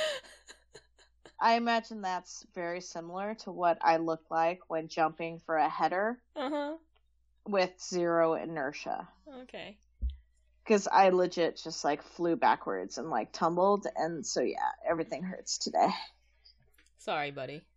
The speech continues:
Speaker 2: What are you enjoying? Please tell me you're drinking booze.
Speaker 1: Lemonade.
Speaker 2: <sighs> With a little booze?
Speaker 1: No, and some water.
Speaker 2: Damn.
Speaker 1: I
Speaker 2: We're
Speaker 1: w-,
Speaker 2: so old.
Speaker 1: I know. I went swimming today, like, for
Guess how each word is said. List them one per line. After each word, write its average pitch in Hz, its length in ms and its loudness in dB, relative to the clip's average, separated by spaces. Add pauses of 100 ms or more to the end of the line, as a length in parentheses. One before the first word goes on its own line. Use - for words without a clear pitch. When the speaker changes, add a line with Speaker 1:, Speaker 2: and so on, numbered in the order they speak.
(520)
Speaker 2:
What 254 160 12
are 392 100 12
you 403 360 10
enjoying? 185 600 4
Please 247 280 0
tell 233 160 0
me 208 160 -2
you're 180 80 -4
drinking 170 400 -8
booze. 160 480 -4 (140)
Speaker 1:
Lemonade. - 640 -10 (600)
Speaker 2:
<sighs> - 600 -10
With 226 200 -2
a 208 40 -8
little 202 240 0
booze? 247 580 0 (100)
Speaker 1:
No, 202 440 -2
and 196 260 -6
some 196 260 -8
water. 165 460 -4 (1120)
Speaker 2:
Damn. 185 680 2
Speaker 1:
I 156 80 -4 (260)
Speaker 2:
We're 190 120 0
Speaker 1:
w-, - 20 4
Speaker 2:
so 247 220 8
old. 180 500 8
Speaker 1:
I 220 140 -4
know. 196 420 -2
I 196 60 -8
went 202 220 -6
swimming 180 340 -6
today, 160 420 -2
like, 147 200 -10
for - 120 -16